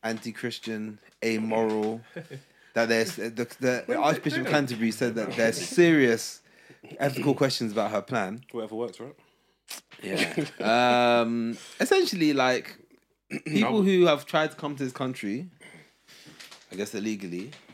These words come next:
Speaker 1: are being rerouted to Rwanda, where they can apply for asylum.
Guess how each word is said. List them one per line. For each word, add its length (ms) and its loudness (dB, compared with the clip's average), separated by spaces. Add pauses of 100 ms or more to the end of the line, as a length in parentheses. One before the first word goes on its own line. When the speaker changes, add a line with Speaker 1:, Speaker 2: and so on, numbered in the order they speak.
(300)
Speaker 1:
are 400 2 (100)
being 920 -4 (140)
rerouted 760 -6 (720)
to 320 -4
Rwanda, 500 -4
where 240 -2
they 240 -6
can 260 -8
apply 520 0
for 840 -2 (220)
asylum. 720 -6